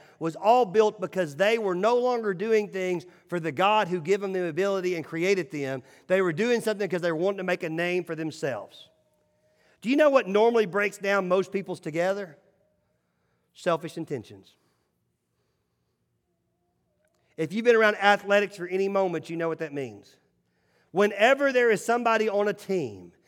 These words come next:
that says, "I don't wanna do what the team wants to do, I wanna do my own thing," immediately the team gets weaker. Whenever you find one person that's consumed with their own selfish intents, imagine if the whole team felt like that. That's what was going on.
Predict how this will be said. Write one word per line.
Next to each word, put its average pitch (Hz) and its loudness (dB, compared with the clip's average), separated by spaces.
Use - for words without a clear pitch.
that 180 0
says, 208 2
"I 190 6
don't 240 2
wanna 226 4
do 214 0
what 208 -2
the 185 -6
team 233 -2
wants 175 -2
to 160 -8
do, 151 -6
I 190 8
wanna 240 6
do 220 0
my 196 6
own 220 6
thing," 185 -4
immediately 208 2
the 175 -4
team 208 -2
gets 185 -4
weaker. 135 -12
Whenever 220 4
you 254 0
find 233 4
one 233 2
person 214 0
that's 196 -4
consumed 208 -2
with 196 0
their 185 -2
own 220 4
selfish 208 0
intents, 180 -6
imagine 240 4
if 226 2
the 196 2
whole 233 6
team 196 -4
felt 156 -6
like 135 -6
that. 107 -10
That's 196 2
what 233 4
was 180 -4
going 196 2
on. 202 2